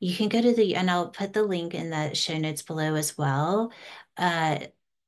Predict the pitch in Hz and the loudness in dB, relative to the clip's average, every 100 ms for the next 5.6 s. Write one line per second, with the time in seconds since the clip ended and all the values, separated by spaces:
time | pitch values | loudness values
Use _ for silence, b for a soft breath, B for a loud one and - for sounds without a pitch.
0 | _ 180 180 170 170 160 151 - - 156 | _ -2 0 2 2 2 0 -2 -6 -6
1 | 156 151 147 151 147 - 147 147 147 160 | 0 2 2 0 -4 -4 -2 -2 -2 -6
2 | - - 151 143 - - - - 220 247 | -8 -6 -4 -4 -4 -4 -4 -2 0 2
3 | 254 277 269 190 180 180 180 170 170 165 | 2 2 2 0 0 -2 -2 -2 -2 -2
4 | 156 156 160 151 - 156 - - 202 196 | -2 -2 -4 -6 -4 -2 0 0 2 2
5 | 185 175 165 160 156 | 2 -2 -2 -4 -4